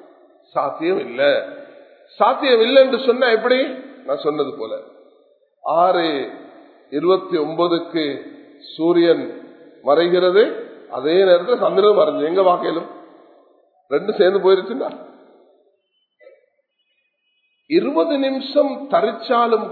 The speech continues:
கூட பார்க்க முடியாது என்பதுதான் அந்த துறை சார்ந்தவர்களுடைய கருத்து. இருபது நிமிஷம். ஏன்னா, அந்த சூரிய வெளிச்சத்தோட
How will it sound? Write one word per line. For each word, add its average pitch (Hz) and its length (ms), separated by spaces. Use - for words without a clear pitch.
கூட 190 240
பார்க்க 208 520
முடியாது 190 760
என்பதுதான் 151 760
அந்த 196 320
துறை 185 400
சார்ந்தவர்களுடைய 156 840
கருத்து. - 360
இருபது 180 320
நிமிஷம். - 420
ஏன்னா, 147 200
அந்த - 160
சூரிய 175 400
வெளிச்சத்தோட 147 600